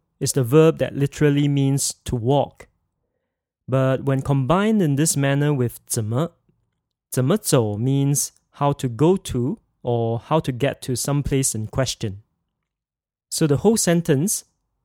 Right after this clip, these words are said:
从这里到超市怎么走, literally means from here to the supermarket, how to go. Or in better English, how does one go from here to the supermarket?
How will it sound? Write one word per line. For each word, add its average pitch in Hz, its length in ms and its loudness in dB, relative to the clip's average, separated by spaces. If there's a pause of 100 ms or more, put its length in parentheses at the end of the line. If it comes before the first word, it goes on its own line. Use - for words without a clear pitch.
从 147 360 0
这 220 300 4
里 110 360 -4 (120)
到 135 380 2
超 185 360 0
市 160 460 -2 (120)
怎 110 200 -4
么 139 140 -2
走, 104 400 -4 (600)
literally 139 540 0
means 139 520 0 (360)
from 120 380 -4
here 160 560 0 (400)
to 139 140 -4
the 117 100 -4
supermarket, 156 800 -2 (540)
how 127 140 0
to 123 140 -6
go. 117 500 0 (840)
Or 127 180 0
in 120 140 -2
better 139 280 0
English, 143 560 0 (360)
how 139 140 2
does 120 220 -4
one 139 320 0
go 139 200 4
from 113 320 -4
here 160 520 0 (260)
to 135 120 -4
the 113 80 -4
supermarket? 127 720 -2